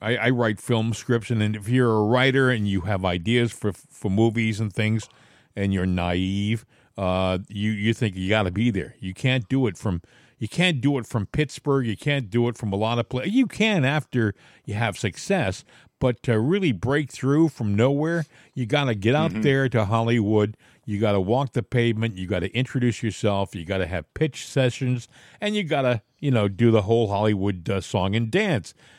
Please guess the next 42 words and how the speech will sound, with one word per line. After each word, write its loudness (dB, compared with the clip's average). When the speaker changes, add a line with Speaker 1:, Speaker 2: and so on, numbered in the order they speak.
Speaker 1:
Uh, -2
but 0
it 2
would 2
have 0
ruined 2
my -2
life. -4
And -6
people -2
Speaker 2:
Mm-hmm. -2
Speaker 1:
say, 0
"What 0
do 2
you 2
mean?" 0
Because -2
th-, -6
th-, -8
at -2
the 0
time -2
that 2
I 4
wanted 2
to -2
go 2
out -2
there, 2
I 2
was -2
young, 2
uh, -4
not 0
bad 2
looking, 0
and 0
I 0
was -2
really 2
hungry 2
to 4